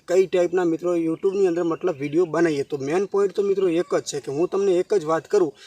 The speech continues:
કે ચલો મિત્રો તમે મારી જેમ ટેકનિકલના વીડિયો બનાવો, તમારા માટે સારું રહેશે.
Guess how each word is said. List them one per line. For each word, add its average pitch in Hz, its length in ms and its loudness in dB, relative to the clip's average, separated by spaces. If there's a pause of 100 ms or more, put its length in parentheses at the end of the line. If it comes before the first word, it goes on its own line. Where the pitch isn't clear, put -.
(260)
કે 196 80 0
ચલો 202 300 4
મિત્રો 180 280 2
તમે 185 240 2
મારી 175 240 2
જેમ 185 160 2
ટેકનિકલના 175 640 0
વીડિયો 156 320 -2
બનાવો, 170 380 2
તમારા 156 340 -2
માટે 151 300 -4
સારું 156 400 -6
રહેશે. 139 260 -2